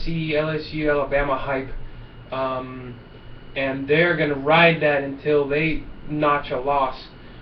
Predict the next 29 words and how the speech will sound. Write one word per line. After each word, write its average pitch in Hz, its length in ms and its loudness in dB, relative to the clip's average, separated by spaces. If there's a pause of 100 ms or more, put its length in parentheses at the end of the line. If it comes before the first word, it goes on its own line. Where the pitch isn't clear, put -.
which 151 460 0
if 147 200 0
they 170 420 4 (160)
play 185 240 8
the 175 100 2
way 175 160 2
that 151 120 -4
they 165 160 2
did 156 440 2 (1040)
Saturday 165 320 6
night, 175 340 6 (560)
you 156 120 2
know, 156 280 6
it 165 140 6
might 180 200 4
be 175 140 0
December 175 360 0
one 170 340 4
that, 151 300 0
um, 147 560 0
is 135 80 -8
the 151 60 -4
last 151 280 0
chance 156 220 -2
for 151 100 -6
them 156 120 0
to 147 60 0
lose. 151 240 2
And 135 220 -6